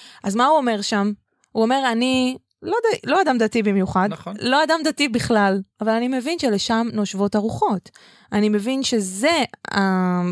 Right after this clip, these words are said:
Speaker 1: מה שהקהל רוצה לשמוע".
Speaker 2: וגם בשיר הזה הוא הזמר המבצע.
Speaker 1: נכון, והוא לא כתב.
Speaker 2: בשיר הזה נכתב על ידי אבי אוחיון ועל ידי עקיבא.
Speaker 1: בדיוק.
Speaker 2: עוד קול
Speaker 1: בהחלט.
Speaker 2: משמעותי בשנים האחרונות.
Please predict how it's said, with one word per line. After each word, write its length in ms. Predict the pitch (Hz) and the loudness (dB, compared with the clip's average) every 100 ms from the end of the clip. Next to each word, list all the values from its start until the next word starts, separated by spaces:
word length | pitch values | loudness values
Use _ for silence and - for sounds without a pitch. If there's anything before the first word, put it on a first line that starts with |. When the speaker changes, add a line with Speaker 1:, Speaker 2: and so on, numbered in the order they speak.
| - - - - | -6 -14 -16 -4
Speaker 1:
מה 140 | 196 | -2
שהקהל 640 | 180 190 - 185 190 190 190 - _ - | 0 -2 0 0 0 0 -4 -8 _ -2
רוצה 480 | 202 220 - 185 170 | 0 0 0 0 0
לשמוע". 600 | 196 202 - 302 320 175 160 156 | 0 -2 0 2 2 0 -6 -8
Speaker 2:
וגם 240 | 147 190 | -6 -4
בשיר 260 | 151 175 170 | -4 -4 -4
הזה 180 | 160 | -4
הוא 160 | 180 151 | -4 -4
הזמר 340 | 131 131 151 | -6 -6 -6
המבצע. 680 | 165 139 120 107 - 110 95 | -6 -8 -12 -14 -10 -10 -4
Speaker 1:
נכון, 300 | 202 185 190 | -2 0 0
והוא 120 | 180 196 | 2 0
לא 60 | 190 | 0
כתב. 340 | 214 247 175 | -2 0 0
Speaker 2:
בשיר 220 | 175 185 180 | -4 -6 -8
הזה 140 | 220 | -10
נכתב 200 | 240 269 262 | -12 -10 -10
על 60 | |
ידי 220 | 151 143 | -6 -6
אבי 100 | 117 | -6
אוחיון 280 | 107 - 208 208 | -8 -10 -10 -8
ועל 120 | 208 | -8
ידי 120 | 233 | -10
עקיבא. 360 | 262 - 233 190 185 | -12 -8 -6 -6 -2
Speaker 1:
בדיוק. 760 | 240 208 233 339 226 - - - _ _ | -2 0 0 0 0 -4 -14 -18 _ _
Speaker 2:
עוד 160 | - 220 196 - _ | -8 -8 -10 -20 _
קול 300 | - 202 202 - _ - | -4 -4 -6 -12 _ -12
Speaker 1:
בהחלט. 720 | 175 170 - 214 262 175 - - 165 | -8 -6 -6 -2 0 -2 -6 -16 -14
Speaker 2:
משמעותי 540 | - 156 151 143 165 | -14 -12 -14 -12 -12
בשנים 360 | 156 - 143 139 | -12 -12 -12 -14
האחרונות. 380 | 135 131 131 | -14 -14 -14